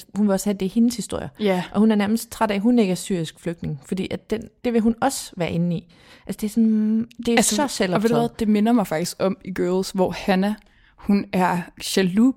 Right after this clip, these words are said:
Speaker 2: på en af hendes skolekammerater, fordi at hendes kæreste har dræbt sig selv, så nu kan hun skrive en bog om det. Og hun er sådan, "Ej, hun er bare så heldig, at det er sket for hende." Fordi nu kan hun skrive en bog om det, og så nu har hun den historie. Og det,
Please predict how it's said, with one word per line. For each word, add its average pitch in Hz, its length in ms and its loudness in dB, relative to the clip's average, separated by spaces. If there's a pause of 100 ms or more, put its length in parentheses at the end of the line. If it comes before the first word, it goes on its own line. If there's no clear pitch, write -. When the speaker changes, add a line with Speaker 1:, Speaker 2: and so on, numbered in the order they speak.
Speaker 2:
på 196 240 0
en 156 180 -4
af 180 80 0
hendes 175 240 -4
skolekammerater, 175 920 -4
fordi 185 260 -6
at 147 60 -4
hendes 175 240 -2
kæreste 180 440 -2
har 175 100 -2
dræbt - 320 -6
sig 185 120 -4
selv, - 320 -6
så - 140 -6
nu 185 100 2
kan 190 200 -2
hun 180 140 -2
skrive - 200 -2
en 190 60 2
bog 208 240 0
om 185 140 -2
det. 190 220 -2 (360)
Og 190 100 -2
hun 190 120 2
er 190 40 0
sådan, 180 320 -4
"Ej, 190 160 -4
hun 185 120 -2
er 175 60 -4
bare 175 220 -6
så - 180 -6
heldig, 180 360 -4
at 165 100 -4
det 190 60 4
er 185 40 4
sket - 340 -8
for 185 120 -2
hende." 180 280 -2 (640)
Fordi 196 160 0
nu 196 120 4
kan 190 120 -2
hun 180 100 0
skrive 196 260 -2
en 190 60 0
bog 185 240 -2
om 180 100 -4
det, 185 200 -4
og 175 80 -4
så - 80 -4
nu 190 80 0
har 180 100 -2
hun 180 100 -6
den 180 160 -4
historie. 180 440 -4 (140)
Og 196 140 0
det, 220 160 2